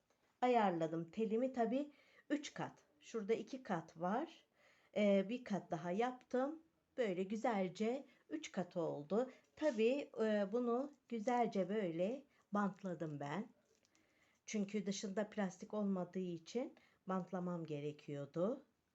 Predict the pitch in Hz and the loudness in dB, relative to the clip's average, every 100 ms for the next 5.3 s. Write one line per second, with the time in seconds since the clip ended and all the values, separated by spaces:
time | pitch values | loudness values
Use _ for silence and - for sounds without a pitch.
0 | _ _ _ _ _ _ _ _ - 175 | _ _ _ _ _ _ _ _ -4 -2
1 | 160 151 190 180 170 180 175 175 185 - | -2 -2 0 0 2 0 2 0 -2 -4
2 | - 190 180 180 175 180 165 175 156 196 | -8 -4 -2 -2 -2 -2 -2 -4 -2 0
3 | 165 175 180 165 147 147 156 143 139 139 | 0 2 0 0 -4 -8 -8 -8 -8 -2
4 | 151 247 - _ _ _ _ _ _ - | -2 -2 -8 _ _ _ _ _ _ -2
5 | 240 285 | 2 2